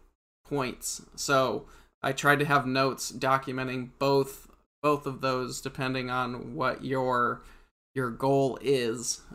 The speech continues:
um, for the target. So the first one on there, um, of course, is one of my favorite regions in the entire night sky, and that's the Veil Nebula Complex.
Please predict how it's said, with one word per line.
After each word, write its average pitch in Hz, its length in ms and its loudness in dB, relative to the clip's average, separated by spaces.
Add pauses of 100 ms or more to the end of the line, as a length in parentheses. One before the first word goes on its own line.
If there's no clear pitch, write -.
um, 120 400 -8
for 123 380 -8
the - 100 -8
target. 135 500 -2 (1700)
So 156 180 4
the 151 80 0
first 220 260 2
one 165 120 -2
on 147 160 2
there, 139 400 2 (640)
um, 135 560 4 (520)
of 139 160 0
course, 139 360 2
is 131 200 0 (100)
one 143 220 0
of 135 60 2
my 139 200 4
favorite 143 540 4
regions 135 420 0
in 135 100 -2
the 131 120 -4
entire 139 360 -2
night 131 240 0
sky, 135 300 2
and 131 100 0
that's 135 160 -2
the 147 100 -4
Veil 139 360 2
Nebula 131 480 0
Complex. 131 840 -4